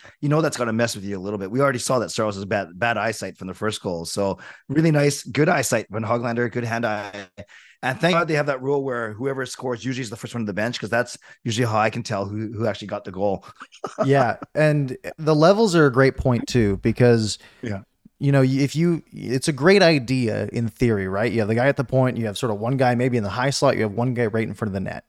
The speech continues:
Speaker 2: And then you gotta think about, okay, well, there's also probably a defenseman in front of the net. Maybe there's also a defenseman on that second guy, right? Now you're talking
Speaker 1: Yes.
Speaker 2: four or five bodies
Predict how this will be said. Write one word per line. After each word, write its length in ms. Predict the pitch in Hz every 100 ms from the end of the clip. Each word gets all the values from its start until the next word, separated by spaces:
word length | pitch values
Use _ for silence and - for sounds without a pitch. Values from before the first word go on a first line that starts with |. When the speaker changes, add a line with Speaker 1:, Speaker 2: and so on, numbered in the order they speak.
| _
Speaker 2:
And 220 | 131 131
then 160 | 147 175
you 100 | 156
gotta 160 | 139
think 220 | 123 131 110
about, 120 | 120
okay, 180 | - 127
well, 80 | 113
there's 160 | 117
also 380 | 123 131 139 120
probably 320 | 107 110 117
a 20 |
defenseman 460 | 120 - 113 110 113
in 40 |
front 140 | 101 101
of 60 |
the 60 | 95
net. 120 | 95
Maybe 180 | 101 139
there's 100 | 143
also 220 | 131 120 127
a 20 |
defenseman 380 | 113 120 - 117
on 60 |
that 140 | 110 98
second 360 | - 104 104
guy, 280 | 98 - -
right? 280 | - 107 113 - - _ -
Now 80 | 123
you're 160 | 156 147
talking 340 | 139 135 143
Speaker 1:
Yes. 200 | 123 107
Speaker 2:
four 480 | - - 131 151 160
or 140 | 135
five 480 | - 123 123 123 101
bodies 500 | 117 113 110 98 90